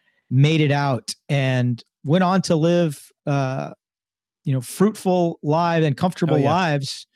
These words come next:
Speaker 1: before dying, oftentimes of natural causes or by misadventure, and were never brought to justice, and that they continued to perpetuate this, uh, this hateful dogma that still persists to this day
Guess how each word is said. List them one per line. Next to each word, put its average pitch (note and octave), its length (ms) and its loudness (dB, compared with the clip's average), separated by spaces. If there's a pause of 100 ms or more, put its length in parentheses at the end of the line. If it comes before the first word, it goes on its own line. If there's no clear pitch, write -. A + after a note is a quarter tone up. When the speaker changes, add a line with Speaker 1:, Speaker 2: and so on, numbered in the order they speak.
(180)
Speaker 1:
before D3+ 300 0
dying, D3 280 2
oftentimes C#3+ 600 0
of B2 100 -4
natural C3+ 360 -2
causes C#3 480 0
or C3 100 0
by B2+ 160 -2
misadventure, B2+ 800 -2 (560)
and D3+ 220 2
were D#3+ 80 4
never E3+ 200 4
brought D#3+ 240 2
to D3+ 80 0
justice, C#3 680 -4
and C#3+ 120 0
that C3+ 120 0
they E3+ 160 2
continued D#3 460 4
to D3 100 -2
perpetuate C3+ 800 -2 (500)
this, C3 320 0
uh, B2+ 320 -4
this C3 220 -2
hateful C#3 640 0
dogma C3 600 -4 (440)
that C3 280 -2 (140)
still G3+ 280 0
persists F3 440 0
to D#3+ 100 -2
this D3 200 -2
day D#3+ 340 -2